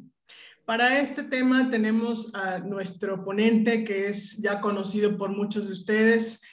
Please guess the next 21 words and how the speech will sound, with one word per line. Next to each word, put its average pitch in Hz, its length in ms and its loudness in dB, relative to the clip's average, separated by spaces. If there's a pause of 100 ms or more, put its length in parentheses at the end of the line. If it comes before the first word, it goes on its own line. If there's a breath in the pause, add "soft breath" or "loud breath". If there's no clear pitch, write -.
(160 soft breath)
el 208 140 0
maestro 214 600 2
César 202 440 -4
Belmonte, 254 720 4
que 214 120 -4
tiene 214 360 2
una 202 460 -2
amplia 269 360 2
experiencia 220 840 2
en 202 120 -8
este 208 280 -4
tema 202 520 -4
de 190 340 -4 (440 loud breath)
el 208 160 -4
consumo 220 480 4
de 208 100 4
sustancias, 233 840 0
el 196 140 -2
abuso 208 340 0
de 196 120 0
sustancias. 233 1080 0